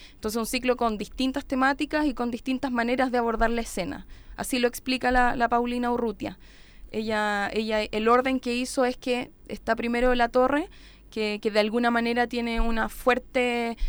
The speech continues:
presencia de lo corporal. Eh, la obra está hecha en un dialecto inventado, que solo existe en nuestra obra.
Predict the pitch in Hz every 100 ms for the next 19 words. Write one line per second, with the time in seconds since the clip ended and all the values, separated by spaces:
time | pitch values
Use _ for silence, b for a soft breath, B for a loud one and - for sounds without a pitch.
0 | B - 226 226 240 247 - 233 226 226
1 | 220 214 220 - 196 190 208 247 277 -
2 | 214 208 202 202 202 214 226 233 - 214
3 | 220 - 240 233 - 214 220 208 208 214
4 | - 240 208 202 - 190 196 226 349 247
5 | - 247 208 269 - - 220 220 B B
6 | B 220 220 220 214 208 214 220 269